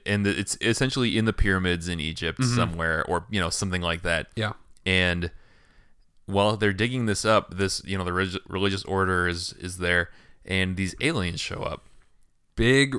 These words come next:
Speaker 2: round. <laughs>
Speaker 1: They're ba-, they're basically eggs with legs.
Speaker 2: <laughs> Yeah. Yeah.
Speaker 1: And they show up and do they, they take the stones, right?
Speaker 2: Uh, yeah.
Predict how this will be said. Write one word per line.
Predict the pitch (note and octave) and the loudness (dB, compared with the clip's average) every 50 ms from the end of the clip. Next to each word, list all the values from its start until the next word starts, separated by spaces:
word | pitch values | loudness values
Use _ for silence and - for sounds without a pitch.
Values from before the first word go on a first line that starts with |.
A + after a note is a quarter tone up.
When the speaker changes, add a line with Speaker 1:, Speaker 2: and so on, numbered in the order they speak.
| - - _ - - - - | -6 -8 _ -20 -20 -20 -12
Speaker 2:
round. | - G#2 G#2 G#2 A2 A2+ A#2 A#2 A#2+ B2 B2+ B2+ B2+ B2+ B2+ B2+ B2+ B2+ C3 | -6 -2 0 2 4 4 6 6 6 6 6 6 6 6 4 4 2 2 2
<laughs> | C3 B2 - - - A#2+ | 2 2 0 -2 -2 -4
Speaker 1:
They're | A2+ A2 | -4 2
ba-, | G#2+ B2 B2+ A2+ - | 6 6 6 6 6
they're | - G#2+ A#2 | 4 4 4
basically | A#2+ C3 D3 D#3 - D3 D3 D3 C3 A2+ - - | 6 6 4 4 2 2 2 4 4 4 4 6
eggs | G#2 G#2+ A#2 C3 B2+ A2+ | 6 6 6 6 2 -2
with | G#2+ G2 F#2 | -4 -2 -2
legs. | F#2 F2+ F#2 G2+ B2+ D3 D#3+ - - | 2 4 6 6 6 4 2 6 8
Speaker 2:
<laughs> | - - - G#3+ - - | 8 8 8 6 6 6
Yeah. | G#3 - - - G#3+ - - - - - - - - - - - E4+ F4 F4 D#4+ - - - - - - - - - - - - - - | 4 4 6 4 4 4 4 0 0 0 -2 -4 -4 -6 -12 -2 6 6 6 6 6 0 -8 -10 -16 -18 -16 -16 -16 -16 -18 -20 -16 -4
Yeah. | - A2+ A#2+ A#2 G#2+ - - - - - - | 0 4 4 4 4 4 0 -6 -8 -10 -2
Speaker 1:
And | - A2+ G#2+ G#2 G2+ G2+ | 2 4 4 4 6 6
they | G#2 G#2+ G#2+ A2 A2 | 6 6 6 4 4
show | G#2+ - - G#2+ G#2+ A2+ | 2 2 2 4 6 6
up | A2+ - A2 | 4 4 2
and | G#2+ G2+ G2+ G2 F#2+ - - - - - - _ - - - | 0 0 -2 -4 -4 -8 -10 -20 -20 -20 -20 _ -20 -10 -8
do | G#2+ G2 | -4 0
they, | A#2 B2+ B2+ C3 C3 B2 - - - | 2 2 2 2 0 -2 -4 -10 -2
they | - A2+ B2 | 0 0 0
take | B2 - D3+ - - | 0 -2 -4 -4 -4
the | - | -6
stones, | - - - A2 G2+ E2 - F2 - | -6 -2 0 0 0 0 -4 -8 -8
right? | - - D#2+ - - - - - - - _ _ _ _ _ _ _ - - _ _ _ - | -6 -6 -6 -6 -8 -10 -16 -16 -16 -16 _ _ _ _ _ _ _ -20 -20 _ _ _ 2
Speaker 2:
Uh, | A2+ A2+ | 4 6
yeah. | A#2 A#2 G#2+ F2+ | 6 6 4 2